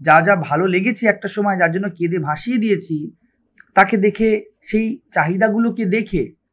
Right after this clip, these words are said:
আজকে হয়তো হাসি যে, "দেখো, সেই বয়সে আমি এরম চাইতাম, আমার ভালো লাগতো।"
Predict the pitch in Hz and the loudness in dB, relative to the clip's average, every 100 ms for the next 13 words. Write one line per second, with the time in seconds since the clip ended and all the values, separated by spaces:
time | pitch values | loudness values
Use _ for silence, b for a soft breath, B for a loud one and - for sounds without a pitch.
0 | _ - 160 - 185 180 185 202 202 170 | _ 0 0 0 -6 -4 -4 -4 -4 -8
1 | - - 156 160 170 226 - _ _ _ | -12 -14 -8 -4 -4 -6 -12 _ _ _
2 | _ _ _ _ _ - 233 262 220 220 | _ _ _ _ _ -2 2 4 6 4
3 | 214 233 208 196 180 185 175 151 156 123 | 4 2 2 2 2 0 0 -2 -2 -6
4 | 110 _ _ _ - 151 139 135 139 127 | -8 _ _ _ -8 -6 -4 -6 -4 -4
5 | 117 _ _ | -6 _ _